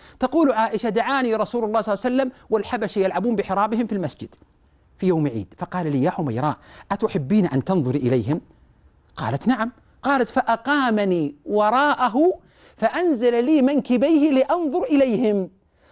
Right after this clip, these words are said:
فوضعت،'" لاحظ ذكاء عائشة واستغلال الموقف بطريقة المرح والمغازلة والمعاكسة. تقول: "فوضعت ذقني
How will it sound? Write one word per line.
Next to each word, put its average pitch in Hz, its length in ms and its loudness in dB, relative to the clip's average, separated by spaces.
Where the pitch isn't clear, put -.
فوضعت،'" 175 600 -2
لاحظ 151 500 -4
ذكاء 123 260 -6
عائشة 123 480 -6
واستغلال 117 380 -6
الموقف 123 380 -2
بطريقة 123 400 -8
المرح 123 360 -2
والمغازلة 113 500 -4
والمعاكسة. 110 640 -6
تقول: 180 180 -2
"فوضعت 175 440 -2
ذقني 185 680 0